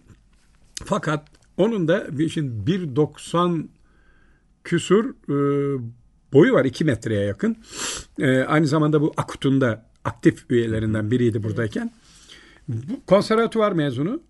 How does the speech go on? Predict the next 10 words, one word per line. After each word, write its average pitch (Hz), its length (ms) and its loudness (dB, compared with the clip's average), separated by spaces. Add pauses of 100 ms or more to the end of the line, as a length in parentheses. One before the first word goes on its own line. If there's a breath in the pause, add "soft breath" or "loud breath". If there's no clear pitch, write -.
(460)
İşte 156 280 0
dizilerde 214 540 2
oynadı, 208 500 2
bilmem 208 420 -2
ne 220 140 -2
oynadı, 214 380 0
başroller 208 560 2
oynadı 202 380 -2
falan. 247 420 -2 (500 loud breath)
Fakat 190 440 -8